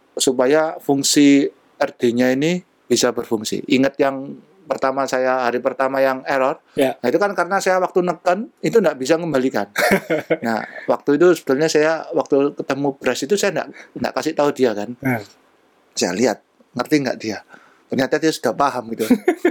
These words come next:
Speaker 2: <laughs>
Speaker 1: Jadi cara, cara nekennya itu nggak, nggak syukur ditekan gini. Jadi ada kayak mesti diangkat sedikit R D-nya supaya fungsi mekanisnya itu bisa berfungsi dengan baik dan dia sudah paham gitu. Jadi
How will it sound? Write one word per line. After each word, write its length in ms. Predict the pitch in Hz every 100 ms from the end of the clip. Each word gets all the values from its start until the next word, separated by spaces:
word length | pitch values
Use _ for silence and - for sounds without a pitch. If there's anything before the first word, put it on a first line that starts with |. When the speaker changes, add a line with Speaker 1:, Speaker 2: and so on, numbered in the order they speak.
| - _
Speaker 2:
<laughs> 580 | _ - - - - 131
Speaker 1:
Jadi 300 | 135 175 185 -
cara, 400 | - 160 160 165
cara 240 | 165 165 170
nekennya 420 | 175 175 185 180
itu 140 | 240
nggak, 200 | 226 151 - -
nggak 220 | 127 - -
syukur 400 | - 156 170 -
ditekan 340 | 131 - 175
gini. 240 | 151 175 127
Jadi 300 | 123 170 190 - - - - _
ada 480 | 135 131 123 117 110
kayak 360 | 117 123 - -
mesti 320 | 131 135 127
diangkat 640 | 117 110 - - 117 120 -
sedikit 420 | - 117 - - _ -
R 140 | 123
D-nya 360 | - 110 123 156
supaya 600 | 139 120 117 123 139 156 _ _ _
fungsi 360 | - 127 123 135
mekanisnya 680 | 127 123 127 123 - 131
itu 120 | 127 170
bisa 320 | 131 - 120
berfungsi 440 | 113 - 120 147
dengan 340 | 127 117 113 107
baik 360 | - 104 -
dan 200 | - 113
dia 320 | 107 135 143 - _ - _ -
sudah 320 | 135 131 113
paham 400 | 131 123 127 113
gitu. 160 | 104 113
Jadi 220 | 143